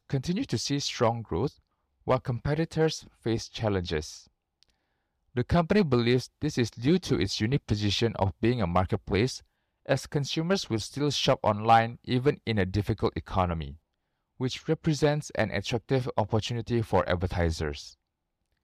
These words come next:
As part of its advertising business pipeline, Amazon will be including limited advertisements on Prime Video in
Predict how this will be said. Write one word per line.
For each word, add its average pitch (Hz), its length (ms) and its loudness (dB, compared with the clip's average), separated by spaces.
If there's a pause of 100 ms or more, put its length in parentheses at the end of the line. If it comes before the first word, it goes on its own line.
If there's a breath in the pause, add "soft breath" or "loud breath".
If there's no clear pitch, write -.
(640)
As 139 160 -2
part 214 240 6
of 147 160 4
its 113 160 0
advertising 123 520 0
business 120 300 -2
pipeline, 95 520 2 (680)
Amazon 160 400 4
will 143 140 6
be 117 420 0
including 123 520 -4
limited 135 340 0
advertisements 127 720 -2
on 92 220 -2
Prime 123 320 2
Video 101 520 0 (300)
in 92 160 -2